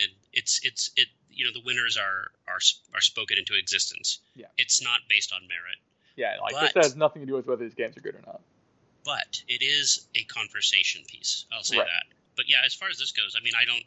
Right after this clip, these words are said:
Speaker 1: I'm not going to argue with anything that I've seen here.
Speaker 2: Yeah.
Speaker 1: Um,
Speaker 2: No,
Speaker 1: it's a
Speaker 2: this is all
Speaker 1: respect-,
Speaker 2: about, yeah, no,
Speaker 1: it's a
Speaker 2: this is
Speaker 1: respectable show. It's a respectable as far as games go because it has been much, much worse.
Speaker 2: Yeah.
Speaker 1: Best
Speaker 2: That's pretty
Speaker 1: mobile
Speaker 2: much
Speaker 1: game, Genshin Impact.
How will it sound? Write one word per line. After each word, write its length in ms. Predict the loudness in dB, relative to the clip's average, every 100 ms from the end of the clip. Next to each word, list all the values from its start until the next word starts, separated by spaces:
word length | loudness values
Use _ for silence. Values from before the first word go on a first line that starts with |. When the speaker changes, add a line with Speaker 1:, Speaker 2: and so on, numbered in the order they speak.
| _ _ _ _ _ _ _ -2
Speaker 1:
I'm 120 | 0
not 120 | 0
going 140 | -2 -6
to 80 | -4
argue 200 | -6 -8
with 100 | -14
anything 260 | -6 -2 -2
that 80 | -2
I've 80 | -2
seen 200 | -4 -2
here. 160 | -2 -2 -8 _ 0
Speaker 2:
Yeah. 200 | 0 0
Speaker 1:
Um, 60 | -8 -18 2
Speaker 2:
No, 120 | 4
Speaker 1:
it's 100 | 4
a 40 | 4
Speaker 2:
this 100 | 4
is 20 |
all 60 |
Speaker 1:
respect-, 160 | 4 2
Speaker 2:
about, 260 | -4 -6 -12 -2
yeah, 160 | 2
no, 100 | 4
Speaker 1:
it's 100 | 4
a 40 | 4
Speaker 2:
this 40 |
is 160 | 4 2
Speaker 1:
respectable 380 | 0 -2 -8 -6
show. 180 | -4 -6 -8 -4
It's 120 | -2
a 60 |
respectable 500 | 0 2 2 0 -6 -8
as 80 | -4
far 120 | -4
as 100 | -2
games 260 | -2 -2 -6
go 100 | -10
because 240 | -10 -4 -2
it 80 | 2
has 200 | 0 0
been 360 | -4 -4 -14
much, 240 | -18 -16 -14
much 180 | -12 -14
worse. 380 | -10 -2 0 -2 _
Speaker 2:
Yeah. 140 | -6 -6 _ _ _ _ _ _ _ 2
Speaker 1:
Best 80 | 4
Speaker 2:
That's 40 |
pretty 160 | 4 0
Speaker 1:
mobile 120 | 2
Speaker 2:
much 40 | 4
Speaker 1:
game, 360 | 4 2 0 _ _ _ -6
Genshin 260 | -2 0 -2
Impact. 400 | -2 -2 -2 -4